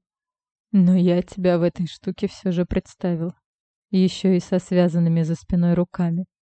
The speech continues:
зашептал горячо в затылок. «У них тут есть комната с такой машиной.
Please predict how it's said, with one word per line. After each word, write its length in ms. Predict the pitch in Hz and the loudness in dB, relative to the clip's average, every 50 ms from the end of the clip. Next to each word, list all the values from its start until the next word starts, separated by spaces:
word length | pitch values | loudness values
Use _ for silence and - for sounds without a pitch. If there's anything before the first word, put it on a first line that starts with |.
| _ _ _ _ _ _ _ _ _ _ _ _ _ | _ _ _ _ _ _ _ _ _ _ _ _ _
зашептал 640 | 208 175 175 165 - - 180 - - 180 170 165 | -2 -2 -2 -4 -4 -6 -8 -4 -4 -2 -2 0
горячо 380 | 151 175 175 175 175 - - 185 | 0 0 -2 -2 -4 -4 -4 -4
в 60 | 170 | -4
затылок. 640 | 151 - 180 175 - - 180 170 160 180 - - - _ _ _ _ _ _ _ _ _ _ _ _ | -2 -2 -2 -4 -2 -4 -4 -4 -4 -6 -10 -14 -20 _ _ _ _ _ _ _ _ _ _ _ _
«У 60 | - | 0
них 280 | 180 175 175 165 - - | 2 4 2 2 0 -4
тут 240 | - 180 170 - - | -6 -6 -6 -4 -4
есть 300 | 175 170 165 165 - - | -2 -2 -2 -2 -6 -4
комната 400 | - - 175 170 170 165 - 170 | -2 0 2 2 0 0 -2 -8
с 80 | - | -6
такой 280 | _ - 185 - - 170 | _ -4 -2 0 0 2
машиной. 560 | 170 165 170 - - - 185 165 160 170 151 | 2 2 0 -2 -2 -4 -2 -2 -2 -4 -6